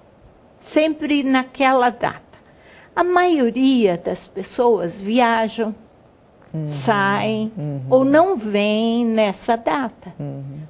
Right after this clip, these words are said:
Speaker 1: Também os nossos voluntários,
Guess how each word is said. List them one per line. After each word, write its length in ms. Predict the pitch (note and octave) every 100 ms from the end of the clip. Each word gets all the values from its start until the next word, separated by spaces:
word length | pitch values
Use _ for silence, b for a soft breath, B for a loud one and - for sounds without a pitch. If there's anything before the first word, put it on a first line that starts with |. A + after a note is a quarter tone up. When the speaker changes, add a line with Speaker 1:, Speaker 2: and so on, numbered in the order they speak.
| -
Speaker 1:
Também 640 | D#4 C#4+ B3 C#4+ F4 F#4+
os 200 | C#4 A3
nossos 520 | A3 F#3+ F3+ - G#3 -
voluntários, 920 | G#3 G3+ F#3+ - - - - -